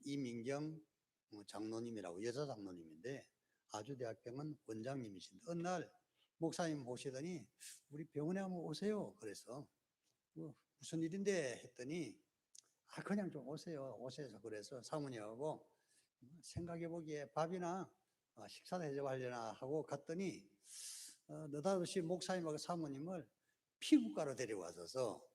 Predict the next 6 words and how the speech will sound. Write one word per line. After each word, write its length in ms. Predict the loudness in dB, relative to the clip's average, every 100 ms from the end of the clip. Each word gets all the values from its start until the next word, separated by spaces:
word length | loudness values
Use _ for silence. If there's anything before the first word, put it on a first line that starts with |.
| _ _ _
아, 80 | -14
피부과 520 | -6 -6 -4 0 0
전문의 440 | 0 -2 2 0 0
의사에게 800 | -2 0 2 0 0 -2 -4 -6 -18 _ -20 _
"우리 120 | 0
목사님 600 | 2 2 2 2 2 -4